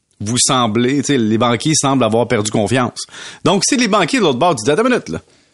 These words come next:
si jamais ça marche pas le plan, en plus d'avoir payé monsieur Black en premier, on pourrait perdre plus d'argent qu'on va peut-être en perdre là si on reprend le contrôle nous-mêmes ou si on, on fait un plan de restructuration nous-mêmes. Et donc, dans le moment,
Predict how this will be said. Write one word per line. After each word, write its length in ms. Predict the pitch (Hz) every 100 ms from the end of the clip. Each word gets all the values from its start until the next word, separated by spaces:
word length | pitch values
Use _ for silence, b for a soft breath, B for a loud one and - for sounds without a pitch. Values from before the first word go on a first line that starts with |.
| B B B -
si 240 | - 165
jamais 300 | 165 262 285
ça 160 | 180 143
marche 200 | 131 -
pas 160 | 170
le 100 | 123
plan, 320 | - 147 254 269
en 180 | 139 135
plus 240 | 214 214
d'avoir 460 | 135 117 120 113 -
payé 260 | 123 120
monsieur 280 | 127 110 113
Black 240 | 107 120 123
en 80 |
premier, 340 | 104 110 120 196
on 80 | 120
pourrait 240 | 120 -
perdre 220 | 147 120
plus 340 | - 190 165 110
d'argent 380 | 123 101 147
qu'on 140 | 135 113
va 120 | 110
peut-être 220 | 123 131
en 100 | 117
perdre 240 | 98 101 123
là 80 |
si 100 | 156
on 60 | 107
reprend 260 | - 135 151
le 60 |
contrôle 420 | 123 113 123 143
nous-mêmes 380 | 120 117 123 120 - _ B B -
ou 80 | 117
si 140 | -
on, 220 | 131 110
on 140 | 120 110
fait 120 | 156
un 100 | 131
plan 160 | 147 147
de 100 | 120
restructuration 800 | 110 123 110 123 113 104 143 120
nous-mêmes. 460 | 120 127 131 80 - B B B B
Et 100 | 101
donc, 360 | 110 190 165 95
dans 160 | 139
le 80 | 214
moment, 440 | 151 101 127 196